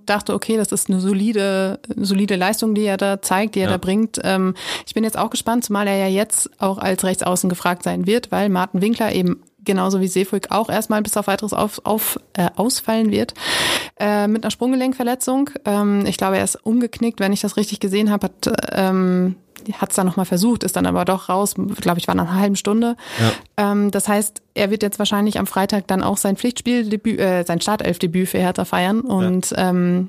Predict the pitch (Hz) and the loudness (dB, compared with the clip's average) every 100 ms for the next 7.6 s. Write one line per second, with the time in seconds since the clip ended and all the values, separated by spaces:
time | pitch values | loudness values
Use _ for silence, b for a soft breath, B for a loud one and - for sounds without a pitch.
0 | - 175 180 196 196 190 196 196 - 196 | -4 -4 -2 0 0 2 0 0 0 0
1 | 196 196 185 202 214 190 175 180 - 185 | 2 0 0 2 2 2 0 0 0 -2
2 | - 185 180 180 196 185 190 - 208 226 | 0 0 2 0 0 0 -2 -2 0 0
3 | 190 254 233 185 - - - - 175 170 | 0 0 0 -2 -6 -12 -10 -4 -2 2
4 | 196 185 190 196 196 185 180 175 - 180 | 2 0 0 2 2 2 0 -2 0 0
5 | 208 B B B 190 185 185 196 196 196 | 0 B B B -2 2 2 0 -2 -2
6 | 190 196 226 - - 208 202 196 196 202 | -2 0 0 -2 -2 0 0 2 2 2
7 | 190 190 190 190 185 | 2 2 0 2 0